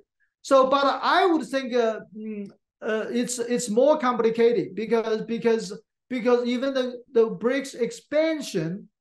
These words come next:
uh, maybe China's calculation is more complicated. Like, uh, like for China,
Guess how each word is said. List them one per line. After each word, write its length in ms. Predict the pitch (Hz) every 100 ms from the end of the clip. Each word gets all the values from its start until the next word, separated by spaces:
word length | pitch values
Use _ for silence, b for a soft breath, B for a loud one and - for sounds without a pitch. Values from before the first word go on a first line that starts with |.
| _ _ _ _ _ _
uh, 540 | 220 220 214 208 202 - - - -
maybe 340 | - 311 302 -
China's 680 | - 254 294 269 247 202 -
calculation 880 | - 233 233 226 226 247 220 226 196 180 _ _ _ _
is 340 | 226 226 208 190
more 340 | 202 262 285
complicated. 880 | 240 247 226 220 196 277 311 220 151 - _ _ _ _ _ -
Like, 300 | 220 226 226
uh, 180 | 208 185 - _ _ _ _ _ _ _ _ _ -
like 320 | 233 247 240
for 160 | 247
China, 580 | 247 302 370 311 202 233